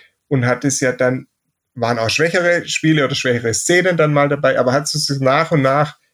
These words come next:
etabliert. Jetzt nach der Pause ist er wieder erstmal raus. Er kommt dann da zehn Minuten vor Schluss, äh, mag dann eine undankbare Situation sein, entschuldigt jetzt diese Fehler nicht, aber, ähm, also,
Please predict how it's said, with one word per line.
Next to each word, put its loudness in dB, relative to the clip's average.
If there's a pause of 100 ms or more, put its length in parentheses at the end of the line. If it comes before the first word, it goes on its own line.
(160)
etabliert. 0
Jetzt -2
nach 0
der -2
Pause -2 (460)
ist -2
er 2
wieder 2
erstmal 2
raus. 2
Er 0
kommt 0
dann 2
da 2
zehn -2
Minuten 0
vor 0
Schluss, -2
äh, -14 (800)
mag -4
dann 2
eine -2
undankbare 2
Situation 0
sein, 2
entschuldigt 0
jetzt -6
diese 2
Fehler -2
nicht, -2
aber, 2 (560)
ähm, 0 (800)
also, -2